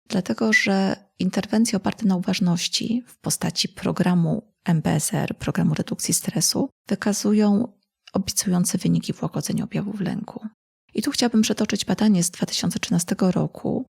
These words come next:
Link do tego badania będzie w opisie podcastu, które jako pierwsze zgłębiło neuronalne mechanizmy stojące za poprawą stanu zdrowia pacjentów cierpiących na uogólnione zaburzenia lękowe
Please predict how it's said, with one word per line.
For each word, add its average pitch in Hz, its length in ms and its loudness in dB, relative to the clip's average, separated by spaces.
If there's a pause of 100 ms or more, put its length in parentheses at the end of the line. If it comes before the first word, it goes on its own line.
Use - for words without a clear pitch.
(100)
Link 185 260 4
do 185 100 0
tego - 200 -4
badania 175 380 2
będzie 160 280 2
w - 80 -6
opisie - 320 -2
podcastu, - 720 -6 (280)
które 214 360 2
jako 196 460 0 (100)
pierwsze 208 680 2 (100)
zgłębiło 196 1000 0
neuronalne 170 600 4
mechanizmy 160 680 2
stojące 160 500 -2
za 185 360 -2 (140)
poprawą 170 760 0 (200)
stanu 170 720 0
zdrowia - 420 0
pacjentów - 720 0
cierpiących - 640 -4
na 147 240 0
uogólnione 147 500 0
zaburzenia - 440 -2
lękowe - 540 -4